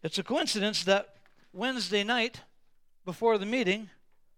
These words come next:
all the nursing homes in town decided to shut down visitors coming into the nursing homes.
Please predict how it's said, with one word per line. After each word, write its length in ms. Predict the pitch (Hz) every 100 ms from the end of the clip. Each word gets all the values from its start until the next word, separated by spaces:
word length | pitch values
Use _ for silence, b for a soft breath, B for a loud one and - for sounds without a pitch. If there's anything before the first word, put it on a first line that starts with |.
| _ _ _ - -
all 120 | 226
the 80 | 208
nursing 340 | 247 240 220
homes 260 | 196 190 190
in 100 | 175
town 320 | 190 185 208
decided 460 | 190 214 196 196
to 100 | 202
shut 420 | 185 - 240 - 190
down 280 | 226 233
visitors 760 | 185 220 302 233 190 151 120 - - _ _ _ -
coming 300 | 208 214 202
into 200 | 202 214
the 100 | 226
nursing 340 | 302 - 240
homes. 400 | 175 131 117